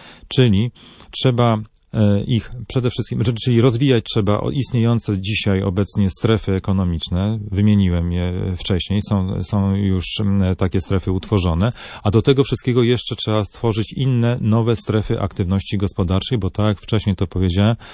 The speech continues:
powiedzia-, już powiedziałem, Częstochowa ma pod tym względem olbrzymi potencjał w granicach swojego miasta. Trzeba tylko odpowiednio oprzyrządować ten, em, pod kątem prawnym i infrastrukturalnym, e, ten, e,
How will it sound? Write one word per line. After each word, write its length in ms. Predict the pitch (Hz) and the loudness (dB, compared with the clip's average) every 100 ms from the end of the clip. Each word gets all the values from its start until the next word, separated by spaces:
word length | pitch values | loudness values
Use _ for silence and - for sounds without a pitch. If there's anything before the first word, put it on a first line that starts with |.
| - - | -20 -6
powiedzia-, 360 | - 101 92 104 | 0 2 2 2
już 220 | 110 - | 2 0
powiedziałem, 500 | 107 98 90 104 123 | 2 2 2 2 0
Częstochowa 540 | 117 110 104 98 120 | 0 0 0 -2 0
ma 260 | 107 107 117 | 2 2 0
pod 220 | - 113 | -2 -4
tym 140 | - 107 | -2 -2
względem 440 | 98 110 110 117 | 2 2 2 0
olbrzymi 500 | 123 110 95 120 120 | 0 0 2 2 2
potencjał 640 | - 95 110 113 - 120 110 | 0 0 2 2 2 0 0
w 80 | |
granicach 540 | 95 110 107 120 143 120 | 2 4 4 2 -2 -4
swojego 380 | - 113 120 135 | -2 0 0 0
miasta. 440 | 139 117 - 101 - - | 0 0 -2 -8 -8 -14
Trzeba 380 | - - 110 127 | -4 0 2 2
tylko 360 | - 113 - 120 | 0 -2 0 -2
odpowiednio 640 | 104 - 95 117 110 117 - - - - | -2 -2 0 0 2 0 -2 -12 -20 -6
oprzyrządować 880 | 131 123 139 120 120 123 101 85 - - | -2 0 0 2 2 2 2 -2 -6 -6
ten, 400 | 90 90 98 101 | -4 -4 -4 -2
em, 480 | 95 92 92 95 98 | 0 0 0 0 -2
pod 180 | 107 - | -4 -2
kątem 360 | 117 101 101 | -2 0 0
prawnym 580 | 95 117 110 104 135 151 - | 2 2 2 0 -2 -2 -2
i 200 | 127 139 | -2 0
infrastrukturalnym, 1200 | 139 131 117 113 104 107 101 98 101 101 107 110 | -2 -2 -2 -2 -2 0 2 2 2 2 -2 -4
e, 340 | 107 104 98 95 | -2 0 2 0
ten, 280 | - 95 95 | 0 0 2
e, 280 | 98 101 92 | 0 0 -2